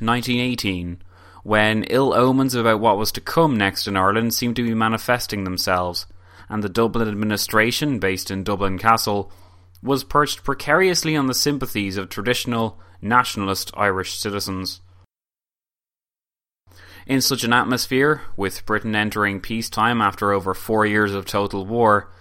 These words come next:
and Ireland regaining its full attention again, the situation looked almost certain to intensify,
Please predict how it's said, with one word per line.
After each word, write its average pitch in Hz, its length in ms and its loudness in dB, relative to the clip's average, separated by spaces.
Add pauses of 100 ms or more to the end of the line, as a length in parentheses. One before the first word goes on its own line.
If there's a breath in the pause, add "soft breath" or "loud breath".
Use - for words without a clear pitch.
(140)
and 104 160 -2
Ireland 117 480 6
regaining 101 640 0
its - 360 -6
full 107 240 -2
attention 104 500 -4
again, 107 500 -2 (440 soft breath)
the 127 100 -2
situation 147 800 0
looked 113 280 -2 (100)
almost 123 480 0
certain 120 520 -4
to 98 180 -6
intensify, 92 800 -4